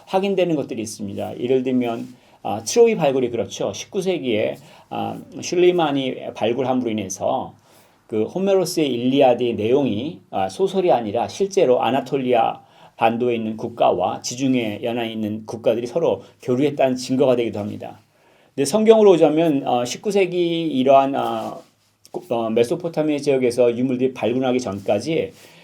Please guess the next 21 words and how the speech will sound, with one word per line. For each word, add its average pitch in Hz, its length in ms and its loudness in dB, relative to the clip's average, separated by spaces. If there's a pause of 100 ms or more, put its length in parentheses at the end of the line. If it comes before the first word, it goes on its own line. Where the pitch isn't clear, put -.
(220)
아, 104 380 -8
성경의 202 460 0
내용들을 135 480 2
의심하는 147 480 0
것들이 131 380 0
몇 110 200 -4
가지가 123 300 4
있었습니다. 107 640 -4
어, 107 200 -2
왜냐면 117 280 -2
차이가 214 400 2
발생하거든요. 117 840 -2
성경과 147 540 4
일반 110 340 0
역사서 107 400 -2
가운데. 95 460 -8 (260)
대표적인 175 460 6
것 165 120 4
중에 156 120 -4
하나가 131 340 0
뭐냐면 110 580 -4